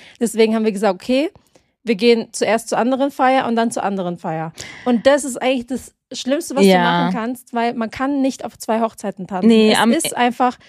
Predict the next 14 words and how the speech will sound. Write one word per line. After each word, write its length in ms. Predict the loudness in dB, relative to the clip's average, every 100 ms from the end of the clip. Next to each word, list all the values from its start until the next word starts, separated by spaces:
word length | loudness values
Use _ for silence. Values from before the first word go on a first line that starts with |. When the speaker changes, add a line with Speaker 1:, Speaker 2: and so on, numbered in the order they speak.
| _
Speaker 1:
du 80 | -10
kannst 480 | -6 -2 -2 -4 -4
einen 180 | -4 -2
Geburtstag 520 | -2 -2 -2 -6 -6
nicht 200 | -6 -6
zu 140 | -6
hundert 300 | -4 -2 -4
Prozent 340 | -6 -8 -8 -8
genießen, 380 | -10 -10 -2
finde 120 | 4 6
Speaker 2:
Nee, 340 | 6 4 2
Speaker 1:
ich. 80 | 2
Speaker 2:
und 200 | 0 2
auch, 380 | 4 4 2